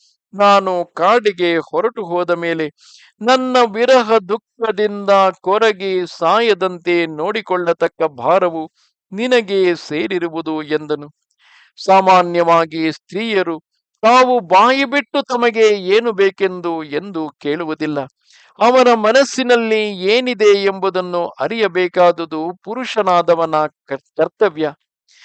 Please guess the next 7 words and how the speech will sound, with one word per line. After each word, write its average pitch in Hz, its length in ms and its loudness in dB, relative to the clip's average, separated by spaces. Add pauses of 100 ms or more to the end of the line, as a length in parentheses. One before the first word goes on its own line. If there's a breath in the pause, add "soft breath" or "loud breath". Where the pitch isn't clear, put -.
(240 soft breath)
ತನ್ನ 240 280 2
ಪತ್ನಿಯ 233 640 -2
ಮನಸ್ಸಿನಲ್ಲಿ 202 880 -2
ಏನಿದೆ 190 440 0
ಎಂಬುದನ್ನು 170 760 -2
ಗಂಡನಾದವನು 156 920 -2
ಅರಿಯಬೇಕು. 151 760 -6